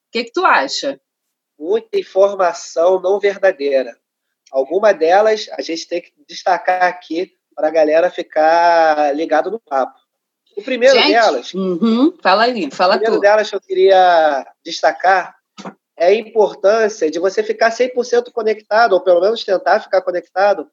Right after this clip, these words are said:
Speaker 2: com aquela galera que você não consegue ver presencialmente porque não tá com você. Essa pessoa agora, nesse isolamento social, pode fazer mal pra saúde mental dela e poder tentar se conectar com ela e conversar,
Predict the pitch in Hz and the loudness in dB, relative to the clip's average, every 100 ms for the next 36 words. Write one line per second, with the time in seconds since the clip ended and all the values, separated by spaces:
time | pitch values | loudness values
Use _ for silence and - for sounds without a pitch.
0 | _ _ _ _ 190 196 214 233 220 202 | _ _ _ _ -4 0 0 2 2 4
1 | 185 208 226 226 226 233 240 240 240 247 | 4 4 2 -4 -10 -4 -2 -2 -2 -2
2 | 254 262 254 247 254 202 233 240 180 180 | 0 -2 0 -2 0 2 2 2 0 0
3 | 202 196 180 208 - 226 - 233 247 202 | -2 -2 0 -2 -6 -14 -8 -6 -2 2
4 | 202 233 - _ 139 139 - 127 120 _ | 2 0 -10 _ -12 -12 -10 -12 -12 _
5 | _ _ _ - _ 147 185 185 165 - | _ _ _ -20 _ -6 -4 0 -2 2
6 | 196 175 151 175 214 190 156 160 165 156 | 4 4 4 4 4 2 -2 -6 -4 -2
7 | 156 151 165 165 170 - 160 180 208 - | 0 0 -2 -4 -10 -2 2 4 2 0
8 | - _ _ 180 208 202 226 180 175 220 | -12 _ _ -4 -2 0 0 2 2 2
9 | 226 156 147 151 151 151 147 151 143 143 | 0 -4 -2 -4 -4 -6 -2 -2 0 0
10 | 175 202 - _ _ 170 170 196 170 170 | 2 0 -6 _ _ -14 0 0 0 -4
11 | 170 180 175 165 156 - - 165 180 - | 0 0 0 0 -2 -4 -6 -4 -4 -2
12 | 175 180 170 151 151 151 170 165 160 160 | -4 -2 -2 0 -2 -6 -4 -4 -4 -2
13 | 175 | -2